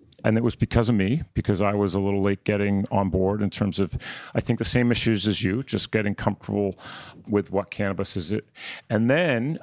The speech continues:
and this again speaks back to the family, one of the few times we actually had a family meeting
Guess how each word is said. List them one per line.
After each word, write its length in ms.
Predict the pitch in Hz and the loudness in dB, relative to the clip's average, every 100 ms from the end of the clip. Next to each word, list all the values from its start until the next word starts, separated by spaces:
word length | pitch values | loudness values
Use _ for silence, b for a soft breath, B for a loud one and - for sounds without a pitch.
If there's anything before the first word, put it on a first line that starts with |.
| - | -8
and 180 | - 107 | -2 0
this 200 | 113 - | 0 0
again 420 | 120 101 117 113 | 0 0 2 2
speaks 340 | 107 - 113 - | 0 -4 -6 -2
back 260 | 113 101 - | -2 -2 -4
to 40 | |
the 80 | 98 | -10
family, 600 | - 110 123 110 95 87 B B B B | -4 -2 -2 -2 -2 -4 B B B B
one 220 | 101 113 | 0 2
of 60 | 120 | 2
the 80 | 110 | 0
few 260 | - 135 | 0 -2
times 720 | - 113 123 113 104 101 98 | 0 0 2 2 0 -2 -4
we 280 | 92 107 131 | 0 0 2
actually 460 | 117 113 - 110 98 | 0 -2 -2 -2 0
had 200 | 104 107 | 2 0
a 60 | |
family 420 | 98 110 107 107 | 0 -2 0 0
meeting 480 | 101 101 98 85 92 | 0 0 -2 -4 -8